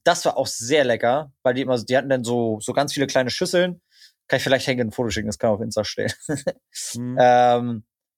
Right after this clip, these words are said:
Speaker 1: mit so ganz vielen kleinen Pasten und verschiedene Käsesorten, aber auch sowas, was du nicht unbedingt hier isst. Äh, Joghurt, dann diesen, diesen komischen Sesamkranz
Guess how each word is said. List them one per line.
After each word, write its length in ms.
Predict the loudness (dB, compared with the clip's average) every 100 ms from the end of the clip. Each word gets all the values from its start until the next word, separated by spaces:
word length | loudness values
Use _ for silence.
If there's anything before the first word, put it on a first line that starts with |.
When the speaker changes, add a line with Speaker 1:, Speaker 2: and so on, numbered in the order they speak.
| _ _ -12
Speaker 1:
mit 120 | -8
so 80 | -2
ganz 200 | -2 -2
vielen 160 | -4
kleinen 240 | 0 -2 0
Pasten 640 | -2 -2 -6 -8 -6 -4
und 280 | -4 -4 -4
verschiedene 400 | -6 -4 -4 -4
Käsesorten, 760 | 0 0 0 0 4 4 2
aber 220 | -2 0 2
auch 180 | 0
sowas, 420 | -6 -4 0 0 0
was 140 | -4
du 60 | -4
nicht 140 | -8
unbedingt 280 | -6 -6 -6
hier 140 | -2
isst. 340 | 0 0 -4 -16 _ _ _ _
Äh, 120 | 0 2
Joghurt, 720 | 4 2 2 4 4 4 2
dann 280 | 0 0 -4
diesen, 400 | -4 -2 -4 -2
diesen 260 | -4 -6
komischen 760 | -4 -4 -4 -6 -6 -6 -6 -8 _ _ _ _ -18
Sesamkranz 1120 | -4 -2 0 0 0 -4 0 0 -2 -10 -12